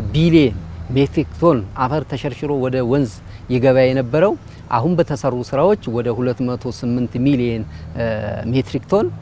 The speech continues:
እ፣ ዝቅ ማድረግ የተቻለበት ሁኔታ ነው ማለት ነው። ስለዚህ ይሄ የአፈር መሸርሸር በቀነሰ ቁጥር እንግዲህ የአፈር ጤንነቱና ለምነቱ ይጨምራል ማለት ነው። በተለይ በከፍተኛ ቦታዎች ላይ ይሄ አፈሩ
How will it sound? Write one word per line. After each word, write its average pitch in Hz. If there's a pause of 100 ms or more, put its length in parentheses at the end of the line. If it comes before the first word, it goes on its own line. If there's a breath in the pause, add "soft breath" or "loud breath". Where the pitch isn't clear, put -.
(160)
እ፣ 113
ዝቅ 117
ማድረግ 110
የተቻለበት 104
ሁኔታ 107
ነው 104
ማለት 107
ነው። 104 (300 loud breath)
ስለዚህ 165
ይሄ 156 (260)
የአፈር 131
መሸርሸር 131
በቀነሰ 175
ቁጥር 120
እንግዲህ 139 (400 loud breath)
የአፈር 139
ጤንነቱና 135
ለምነቱ 170
ይጨምራል 107
ማለት 110
ነው። 110
በተለይ 135 (120)
በከፍተኛ 120 (100)
ቦታዎች 127
ላይ 123
ይሄ 120 (420 loud breath)
አፈሩ 127